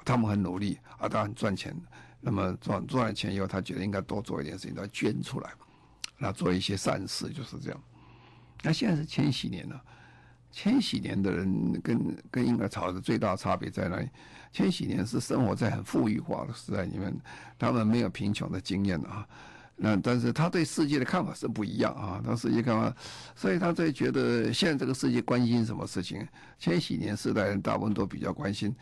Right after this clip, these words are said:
地球的问题啊，世代这个永续的问题啊，这些比较多。所以当他们拿到这些经费在做的时候，他会考虑这个问题啊，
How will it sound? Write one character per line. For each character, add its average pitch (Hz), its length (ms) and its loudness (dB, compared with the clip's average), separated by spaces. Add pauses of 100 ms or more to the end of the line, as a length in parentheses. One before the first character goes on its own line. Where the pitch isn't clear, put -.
(160)
地 - 140 2
球 - 240 -2
的 - 100 -4
问 90 280 -4
题 - 240 -10
啊， - 160 -10
世 - 280 0
代 120 220 0 (140)
这 113 100 -2
个 95 180 0 (260)
永 - 280 -2
续 - 220 2
的 92 100 2
问 95 240 -2
题 - 180 -10
啊， - 80 -6
这 - 120 -4
些 101 100 2
比 82 140 -6
较 - 80 -10
多。 - 200 -12 (560)
所 - 140 0
以 214 40 0
当 302 200 2
他 226 200 4
们 208 120 0
拿 139 160 2
到 160 140 2
这 143 60 0
些 143 160 2
经 143 260 2
费 123 140 2
在 127 180 2
做 110 220 2
的 113 60 4
时 120 60 2
候， 113 80 4
他 117 140 2
会 123 140 2
考 - 220 -4
虑 110 120 2
这 107 60 4
个 107 80 4
问 107 200 4
题 92 160 -2
啊， 101 100 -2